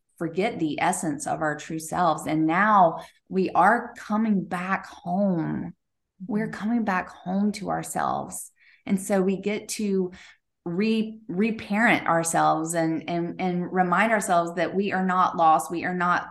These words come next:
Speaker 1: orphaned. We are not abandoned, that, that we really are so held and that we're so guided, and, and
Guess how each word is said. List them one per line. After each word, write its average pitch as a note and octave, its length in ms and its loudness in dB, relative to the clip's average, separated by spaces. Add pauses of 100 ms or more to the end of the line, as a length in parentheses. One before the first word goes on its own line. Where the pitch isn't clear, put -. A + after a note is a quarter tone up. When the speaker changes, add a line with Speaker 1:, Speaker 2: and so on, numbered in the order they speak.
(520)
Speaker 1:
orphaned. F#3 520 2
We F#3 120 0
are F3+ 100 -2
not F3 300 0
abandoned, E3+ 800 -2 (680)
that, F#3+ 380 0
that F#3 220 2
we G3+ 180 0
really G3 520 0
are F#3 320 2
so F#3 840 0
held F3 580 0
and F3 260 -6
that E3+ 120 -6
we're E3+ 140 -6
so F3+ 380 -6
guided, F3 720 -2
and, E3 400 -2 (640)
and F3 640 -2